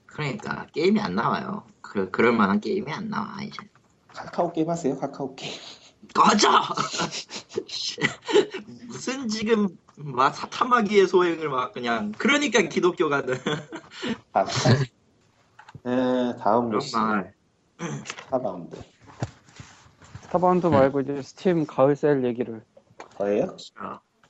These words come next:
Speaker 3: 이건 스팀
Speaker 4: 가을
Speaker 3: 가을 세일
Speaker 4: 세일은
Speaker 3: 얘기가
Speaker 4: 끝났지.
Speaker 3: 없었고, 칼리토의 기묘한 모험 얘기였잖아, 지금까지.
Speaker 2: 아, 그래요?
Speaker 4: 근데
Speaker 3: 네.
Speaker 4: 가을 세일은 끝났지.
Speaker 2: 근데 가을 세일 뭐 이미 <laughs> 끝났는데.
Speaker 3: 그러니까
Speaker 2: 뭘
Speaker 3: 끝난 그 뒷얘기를 하는 거지. 사실은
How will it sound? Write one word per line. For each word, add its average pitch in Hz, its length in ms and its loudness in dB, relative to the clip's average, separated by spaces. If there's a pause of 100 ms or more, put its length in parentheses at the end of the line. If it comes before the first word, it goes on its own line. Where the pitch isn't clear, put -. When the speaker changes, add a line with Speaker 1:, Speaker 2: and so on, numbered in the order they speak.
(380)
Speaker 3:
이건 139 180 0
스팀 196 320 4
Speaker 4:
가을 123 200 6
Speaker 3:
가을 160 120 6
세일 143 160 6
Speaker 4:
세일은 135 100 8
Speaker 3:
얘기가 147 220 4
Speaker 4:
끝났지. 120 180 4
Speaker 3:
없었고, 139 560 4 (160)
칼리토의 175 1080 6
기묘한 139 340 2
모험 123 220 2
얘기였잖아, 123 360 -4
지금까지. 123 460 -10 (420)
Speaker 2:
아, 98 440 -8 (160)
그래요? 95 380 0 (400)
Speaker 4:
근데 - 280 -2
Speaker 3:
네. 120 40 2
Speaker 4:
가을 120 280 6
세일은 120 340 2
끝났지. 113 560 -4 (600)
Speaker 2:
근데 - 120 -8
가을 143 240 4
세일 139 280 4
뭐 95 180 0
이미 101 160 -2
<laughs> - 20 -8
끝났는데. 139 800 2
Speaker 3:
그러니까 - 420 0
Speaker 2:
뭘 127 320 4
Speaker 3:
끝난 175 600 2
그 131 160 -8
뒷얘기를 131 520 -2
하는 127 140 -4
거지. 117 220 -10 (960)
사실은 156 600 2